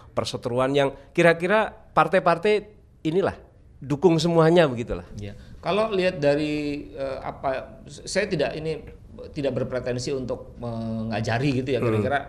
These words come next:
Speaker 2: mestinya kemana gitu, karena
Speaker 1: Hmm.
Speaker 2: sebenarnya presiden sudah tahu.
Speaker 1: Sudah
Speaker 2: Tapi
Speaker 1: tahu.
Speaker 2: kalau dilihat dari, kita baca dari pidato presiden di Sentul beberapa minggu lalu,
Speaker 1: Hmm.
Speaker 2: eh, soal visi
Speaker 1: Lim-,
Speaker 2: dia, itu
Speaker 1: visi
Speaker 2: kelihatannya
Speaker 1: ke-,
Speaker 2: bahwa,
Speaker 1: yes.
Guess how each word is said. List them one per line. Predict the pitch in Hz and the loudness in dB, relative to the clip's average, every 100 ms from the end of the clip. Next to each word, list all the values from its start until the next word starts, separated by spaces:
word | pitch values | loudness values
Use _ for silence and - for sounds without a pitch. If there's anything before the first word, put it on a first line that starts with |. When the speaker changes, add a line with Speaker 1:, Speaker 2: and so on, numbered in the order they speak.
| - | -12
Speaker 2:
mestinya | - 120 113 139 | -12 -12 -8 -6
kemana | 120 98 113 | -6 -4 -4
gitu, | 117 110 | -4 -4
karena | 113 123 | -4 -6
Speaker 1:
Hmm. | 123 | -8
Speaker 2:
sebenarnya | 92 127 147 | -8 -6 -6
presiden | 107 117 120 | -6 -6 -6
sudah | 123 101 | -6 -8
tahu. | 90 92 | -8 -6
Speaker 1:
Sudah | - | -4
Speaker 2:
Tapi | 175 | -4
Speaker 1:
tahu. | 185 | -4
Speaker 2:
kalau | 165 180 214 | -2 -2 -2
dilihat | 139 131 131 | -4 -4 -4
dari, | 117 117 113 | -4 -6 -6
kita | 113 131 | -8 -8
baca | 123 110 120 | -6 -6 -4
dari | 117 113 | -4 -4
pidato | 107 107 117 | -6 -8 -8
presiden | 107 110 107 110 107 | -8 -8 -6 -4 -4
di | 104 104 | -4 -6
Sentul | 101 110 101 120 110 101 - - - | -6 -6 -4 0 0 0 -4 -6 -6
beberapa | 95 101 101 104 | -6 -4 -4 -4
minggu | 101 101 | -4 -4
lalu, | 101 180 185 107 104 | -4 -4 -2 -2 -2
Speaker 1:
Hmm. | 101 98 | -2 -2
Speaker 2:
eh, | 95 90 87 | -2 -6 -10
soal | - 95 95 90 | -12 -12 -12 -12
visi | 95 113 110 | -8 -2 2
Speaker 1:
Lim-, | 110 | 2
Speaker 2:
dia, | 135 151 | 2 -4
itu | 113 143 | -4 -4
Speaker 1:
visi | 156 - | 0 0
Speaker 2:
kelihatannya | 104 113 190 | 2 0 -2
Speaker 1:
ke-, | 185 | -2
Speaker 2:
bahwa, | 98 - | -2 -2
Speaker 1:
yes. | 95 | -6